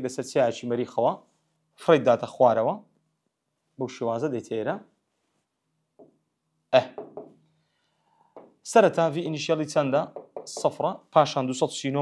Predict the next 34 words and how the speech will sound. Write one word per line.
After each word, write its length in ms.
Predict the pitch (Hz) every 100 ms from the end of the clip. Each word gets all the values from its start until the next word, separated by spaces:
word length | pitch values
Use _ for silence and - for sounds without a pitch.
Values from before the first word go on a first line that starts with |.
| 135
مەتر 180 | 127 123
دێتە 160 | 131 131
خوارەوە، 280 | 143 123 120
واتە 180 | 123 131 117
دەڵتا 240 | 123 - 123
وایەکەی 500 | 123 127 123 - 151 120
دێتە 220 | 127 - 120 -
سالب 440 | - 208 185 131 - _ _ - - _ _
دووسەد 260 | 127 123 143
و 60 | 135 -
سینۆ 300 | 131 127 131 123
مەتر، 160 | 117 120
چکە 140 | - 123
لە 40 | -
بۆ 60 | -
خوارێ 300 | - 170 127 -
ئارەستەکەی. 500 | 117 113 120 156 175 - _ _ _ _ - 123
جی 180 | 226 208 202
لە 60 | 160
بۆ 80 | 151 156
مەریخ 180 | 151 147
گوتمان 280 | 147 143 139 135
سالب 340 | 202 185 143 - _ _ - - - - -
سێ 120 | 156 147
پۆینت 220 | 139 135 -
حەفت 200 | 143 131 135
مەتر 180 | 135 131
لەسەر 180 | 127 131
چرکە 200 | - - 127
توان 220 | - 123 120
دووە. 180 | 151 175 - _ _ _ _ - 170
لقی 240 | 247 254 185
ئەلف 300 | 156 127 151 - _ _ - - 131
دەڵێ 280 | 151 185